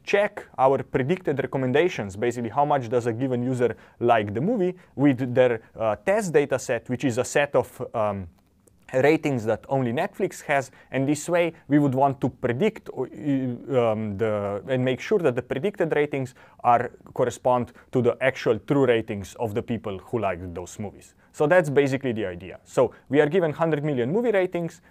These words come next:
and we want to build a recommender system out of this. So the way we can think of our ratings data in, is in terms of the utility matrix R. And basically, the way this matrix is composed is that,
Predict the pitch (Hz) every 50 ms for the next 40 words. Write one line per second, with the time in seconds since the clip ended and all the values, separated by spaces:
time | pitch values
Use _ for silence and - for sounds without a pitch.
0 | _ - - 143 151 147 139 139 135 135 127 143 113 120 120 117 104 95 - _
1 | _ - 120 117 - - 117 117 113 107 101 98 - - 104 95 - - 95 87
2 | 87 87 82 - 85 - - - - - _ _ _ _ _ - - _ _ _
3 | _ _ _ _ _ _ _ _ _ - - 165 139 95 - - _ _ _ _
4 | _ - 110 104 117 151 175 226 269 277 277 269 - 208 185 - 254 285 269 -
5 | 185 - - - 147 147 147 143 139 - - - - _ - - 131 180 208 190
6 | - 151 123 110 131 165 180 - - 165 120 - - 143 127 131 131 - - 143
7 | 131 113 131 123 117 - 160 156 147 131 - 139 120 120 120 117 117 117 113 -
8 | 147 143 131 127 127 113 107 107 113 110 - 101 95 - - - 85 - - _
9 | _ _ _ _ _ _ - 139 143 139 208 226 254 226 254 247 - 220 208 185
10 | - - _ - 113 139 143 175 208 226 185 180 175 - - 170 175 175 175 160
11 | 147 - - 135 - - - 120 120 - - 247 240 190 143 147 156 139 131 135
12 | 131 127